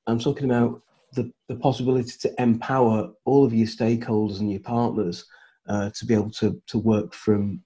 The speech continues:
uh, from one, one unified single view. And that way,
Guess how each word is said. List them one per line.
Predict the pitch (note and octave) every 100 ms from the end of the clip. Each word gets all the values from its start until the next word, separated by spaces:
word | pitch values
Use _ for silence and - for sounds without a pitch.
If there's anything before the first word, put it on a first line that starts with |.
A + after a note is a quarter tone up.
| _
uh, | G#2+ G2+ F#2
from | _ G#2 G#2 G#2 - _ -
one, | B2 A#2 A2 A2 G#2+ - -
one | A2+ A2
unified | G#2+ A2+ G#2 - G2+ G#2+
single | - A#2 G#2 G#2+
view. | G2+ A2 G#2 - _ _ _ _ _
And | G#2
that | C3+ -
way, | C3 A2+ A2+ A2